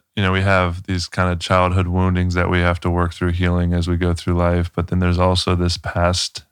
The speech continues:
energetic signatures that goes through lifetimes. Is there,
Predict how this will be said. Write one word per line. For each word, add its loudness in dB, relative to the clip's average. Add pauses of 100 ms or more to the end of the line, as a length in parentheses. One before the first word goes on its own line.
(240)
energetic 0
signatures 0
that 0
goes 2
through 0
lifetimes. 0 (920)
Is 0
there, 0